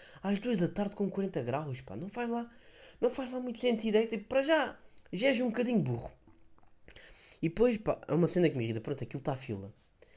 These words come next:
As pessoas entram, tá, tá literalmente uma fila até à rua.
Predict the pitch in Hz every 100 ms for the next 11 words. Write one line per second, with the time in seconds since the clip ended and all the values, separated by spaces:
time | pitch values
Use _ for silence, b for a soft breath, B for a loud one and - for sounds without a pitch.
0 | b b 107 - 151 123 143 147 123 -
1 | 143 139 170 175 175 175 180 175 175 165
2 | - 190 196 196 b b b b - 151
3 | 190 180 156 135 120 101